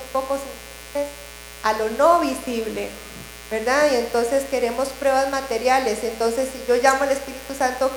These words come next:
quiero que me caiga un trueno y me tire la pared, ¿verdad? Y se reviente las ventanas, porque necesito materializar las cosas, ¿verdad? Porque es una necesidad muy humana y estamos en un mundo muy materialista,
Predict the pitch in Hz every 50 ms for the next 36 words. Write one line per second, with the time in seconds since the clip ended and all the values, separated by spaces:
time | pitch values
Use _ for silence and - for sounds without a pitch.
0 | - 277 262 262 277 277 294 233 226 233 254 240 240 247 277 277 277 277 285 269
1 | 262 262 277 269 262 254 233 240 254 277 277 269 262 254 247 - 240 233 240 247
2 | 247 240 - - - - - - - - - - - - - 233 233 226 262 285
3 | 302 330 330 320 320 - 285 254 233 240 240 254 262 262 269 269 262 262 262 254
4 | 254 262 - 269 277 277 285 294 302 294 - - - - - - - - - -
5 | - - 247 240 247 247 254 240 240 240 240 240 240 214 226 - 311 330 370 370
6 | - 269 254 247 240 240 - 214 220 262 196 - - - - 254 233 233 226 226
7 | 226 - - - 320 330 349 339 262 214 208 202 202 196 - 240 247 247 247 -
8 | - 233 240 240 277 269 262 262 254 247 - - - - 247 240 240 - 254 226
9 | 240 - 247 240 247 262 269 262 269 294 311 320 320 330 320 - - - - -
10 | 269 262 262 262 262 269 277 302 311 262 269 - 254 254 262 277 294 294 285 285
11 | 285 294 285 285 277 277 277 262 262 254 254 254 254 254 240 233 240 220 226 226
12 | 262 262 - - 294 294